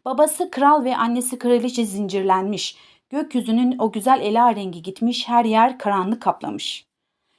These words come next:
Canavar, "Lina, sen geç kaldın. Her yer artık karanlık. Küreyi kurtaracaktın ama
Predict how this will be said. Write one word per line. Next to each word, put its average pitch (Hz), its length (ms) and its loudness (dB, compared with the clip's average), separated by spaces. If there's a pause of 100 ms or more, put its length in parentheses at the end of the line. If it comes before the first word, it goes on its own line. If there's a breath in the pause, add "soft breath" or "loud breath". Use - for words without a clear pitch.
(140)
Canavar, 208 560 0 (560 soft breath)
"Lina, 269 360 2
sen 277 380 4
geç 294 220 -2
kaldın. 160 420 -2 (300 soft breath)
Her 330 200 2
yer 294 180 2
artık 254 340 2
karanlık. 196 680 0
Küreyi 285 320 -2
kurtaracaktın 254 680 2
ama 254 320 2